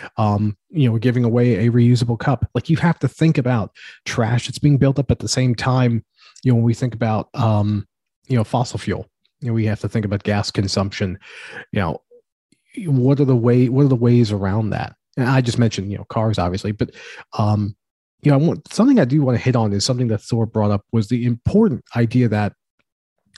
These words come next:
what makes climate change almost similar to coronavirus response harder for people to sort of get their head around, it seems to be, and I trust Thor on this, obviously,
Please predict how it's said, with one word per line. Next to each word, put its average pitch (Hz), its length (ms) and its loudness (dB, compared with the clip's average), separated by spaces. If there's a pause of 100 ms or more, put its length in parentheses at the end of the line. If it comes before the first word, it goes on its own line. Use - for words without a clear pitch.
what 135 240 0
makes 135 260 -2
climate 139 360 0
change 117 300 -2
almost 247 400 2
similar 165 300 2
to - 80 -6
coronavirus 110 760 0
response 98 600 -4 (720)
harder 180 340 -2
for 165 120 0
people 131 280 -2
to 113 80 0
sort 117 220 -2
of 98 60 -10
get 120 200 -2
their 98 120 -4
head 135 280 -2
around, 104 280 -2
it - 100 -14
seems 165 360 -2
to 117 80 -4
be, 92 140 -2
and 92 100 0
I 107 120 0
trust - 400 -6
Thor 127 200 0
on 104 80 -2
this, 98 140 -6
obviously, 113 420 -2